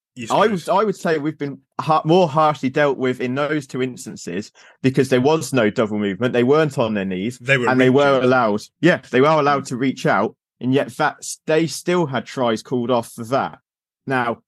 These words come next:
Speaker 2: if they're gonna be called off for that, I have pretty li-, limited sympathy for Bristol when the old boy's on his knees. So
Speaker 1: I've, I've limited sympathy for Bradbury 'cause he actually got penalised for it
Speaker 2: Yeah,
Speaker 1: in the first
Speaker 2: I know.
Speaker 1: half 'cause George Martin, uh,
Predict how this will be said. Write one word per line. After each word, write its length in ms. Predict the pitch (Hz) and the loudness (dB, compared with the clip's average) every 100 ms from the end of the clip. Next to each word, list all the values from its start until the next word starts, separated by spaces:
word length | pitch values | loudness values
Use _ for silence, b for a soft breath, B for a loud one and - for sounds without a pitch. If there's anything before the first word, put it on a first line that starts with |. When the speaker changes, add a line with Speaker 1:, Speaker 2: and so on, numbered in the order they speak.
| _ | _
Speaker 2:
if 200 | 143 131 | -6 -2
they're 140 | 196 214 | 0 0
gonna 200 | 190 160 | 0 -2
be 80 | 143 | -4
called 260 | - 151 | -4 -2
off 160 | 135 131 | -2 -4
for 100 | 127 | -8
that, 400 | 123 156 196 - _ _ _ - | -4 -2 -2 -6 _ _ _ -12
I 120 | 131 | -8
have 240 | 127 113 _ _ | -8 -8 _ _
pretty 420 | - - 185 156 | -20 -2 0 2
li-, 360 | 147 147 143 135 | 0 -2 -2 -4
limited 380 | 151 135 131 127 | -2 -2 -2 -8
sympathy 460 | - 135 127 120 113 | -4 -4 -4 -6 -6
for 100 | 110 | -2
Bristol 500 | 135 110 - 101 - b b | -2 -2 -2 -2 -2 b b
when 140 | 127 123 | 0 4
the 100 | 123 | 4
old 180 | 120 | 2
boy's 220 | 127 120 123 | 2 2 2
on 100 | 117 | 0
his 120 | 110 | 0
knees. 400 | 113 90 85 - _ _ - | 0 0 -4 -14 _ _ -2
So 160 | 139 | 2
Speaker 1:
I've, 220 | 117 113 - - | 2 0 -6 -4
I've 180 | 139 147 | -4 -2
limited 300 | 160 147 143 | -4 -6 -10
sympathy 300 | 151 139 127 | -8 -8 -10
for 100 | 120 | -10
Bradbury 360 | 117 131 104 90 | -6 -6 -8 -18
'cause 120 | - | -10
he 80 | 117 | -10
actually 260 | 107 120 | -10 -12
got 200 | 107 101 | -12 -14
penalised 600 | - 117 110 - 127 110 | -8 -8 -8 -8 -10 -10
for 140 | - 113 | -12 -2
it 60 | |
Speaker 2:
Yeah, 80 | 214 | 0
Speaker 1:
in 40 | - | 0
the 40 | |
first 220 | - 330 262 | 0 2 2
Speaker 2:
I 40 | |
know. 120 | - 110 | 2 0
Speaker 1:
half 240 | - - - | -2 -20 -8
'cause 140 | 131 | -4
George 280 | 156 151 127 | 0 0 2
Martin, 480 | 143 135 117 107 - | 2 2 0 -10 -8
uh, 280 | 113 110 | -2 -2